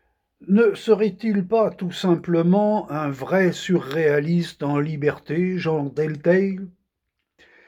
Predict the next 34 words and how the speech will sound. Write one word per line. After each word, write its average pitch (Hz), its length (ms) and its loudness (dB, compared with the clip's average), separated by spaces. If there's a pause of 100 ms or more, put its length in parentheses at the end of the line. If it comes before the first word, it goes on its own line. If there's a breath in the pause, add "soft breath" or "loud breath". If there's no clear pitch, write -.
(140 soft breath)
Il 170 280 0
peint 202 340 4
ce 185 180 -4
qui 180 300 -2
lui 151 260 -4
chante, 143 640 -4 (340 soft breath)
et 175 120 2
à 202 80 6
l'occasion 175 640 2
se 147 160 -8
sert 143 420 -2
d'empreintes 131 680 -8
d'épluchure, 180 880 -4 (160)
comme 151 200 0
Victor 139 460 -4
Hugo 160 300 0
se 156 160 -6
servait 139 340 -4
de 127 140 -8
taches 131 300 -6
d'encre. 117 480 -6 (300 loud breath)
C'est 180 220 0
son 170 160 -2
droit. 123 500 -4 (1040)
Dans 214 200 2
une 269 240 4
de 247 140 0
ses 202 260 2
dernières 180 480 4
lettres, 226 420 2 (280)
Gaston 175 580 -4
Chessac 185 680 0
m'annonce 165 600 2
qu'il 190 440 0